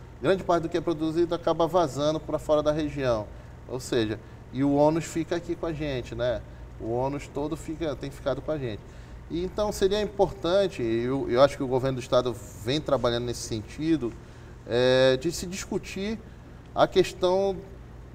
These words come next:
é, do pacto federativo mesmo, da questão da distribuição dos royalties, como tá sendo,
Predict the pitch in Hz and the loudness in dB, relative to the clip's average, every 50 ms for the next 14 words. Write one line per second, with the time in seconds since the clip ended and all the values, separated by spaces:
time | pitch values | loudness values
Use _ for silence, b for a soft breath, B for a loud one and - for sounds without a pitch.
0 | - 107 104 73 95 127 127 127 127 123 131 165 160 - - 220 226 220 - - | -8 -6 -4 0 2 4 6 6 6 4 2 -2 -2 6 6 6 6 6 2 0
1 | - 202 185 160 175 160 156 - - - 170 180 160 147 127 123 131 147 170 175 | 2 2 4 4 6 4 4 2 0 -4 -4 -4 -2 -2 -4 -2 0 0 2 2
2 | 160 143 127 120 117 113 131 135 127 - 156 143 - 165 151 156 147 - - - | 2 2 0 -2 0 0 0 0 0 0 -2 0 0 0 0 0 -2 -2 -2 0
3 | 156 131 127 - - 165 147 131 123 104 110 131 143 151 151 143 135 127 123 - | 0 0 -2 -4 -4 -4 -2 -2 -2 0 4 8 8 10 10 10 8 6 2 -2
4 | 123 - 135 131 123 - 127 120 - 139 131 127 | -4 -4 -4 -4 -2 -4 -4 -4 -2 -2 -2 -2